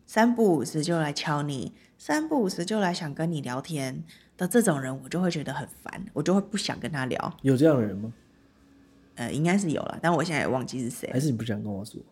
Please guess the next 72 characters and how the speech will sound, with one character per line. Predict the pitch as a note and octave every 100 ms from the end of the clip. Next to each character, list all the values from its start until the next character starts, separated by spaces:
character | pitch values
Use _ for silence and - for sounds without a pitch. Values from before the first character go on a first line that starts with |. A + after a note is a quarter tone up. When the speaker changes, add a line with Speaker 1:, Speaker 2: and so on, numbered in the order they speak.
| _
Speaker 1:
没 | D#3+
有， | D#3+
没 | D#3+
有， | D3
没 | - F#2
有， |
就 | D#3+
是 | D#3 A2
忘 | D3+
记 | D3+ D3
是 | D#3
谁， | D#3+ - - - _
就 | -
是 | C4 C4+
有 | F3+
啊。 | - D#3 G3 - - _
所 | -
以 | F#3 E3 - - -
anyway， | G3+ F3+ C#3
那 | A3+
种 | F#3+ B2+ -
男 | C#3
生 | D#3+
就 | D#3+ E3
会 |
直 | D#3 A#2
接 | C#3
被 | C3
我 | -
拒 | - C3 -
掉， | - - - _ -
然 | F3
后 | G#3 F#3+ G3 - -
你 | F3 D3+
就 | F3
是 | G3+ G3+ E3+ F3
会 | G3 E3
让 | E3+ C#3+
我， | D#2 D#2 - _
诶， | F3 G3+ -
继 | -
续 | G#3+ G3+ F3+
想 | D3+
要 | C#3+ F#3 - _ _
聊 | - A#2+
天 | - C3+
的 | C#3 A2+
对 | C3
象。 | - - - - _ _ -
当 | B3+
然 | A3
一 |
开 | A3+ G#3+
始 | E3
只 | - C3
是 | D#3+ D#3+ -
朋 | - C3
友 | C3+ -
嘛， | C#2 F2+
也 |
不 | G#2+ D3
是 | D#3
说 | E3
一 | D3
开 | D#3 C#3+
始 | F2+
就 | C3
一 | B2
定 | C3+
要 | B2
什 | -
么 | - C#2+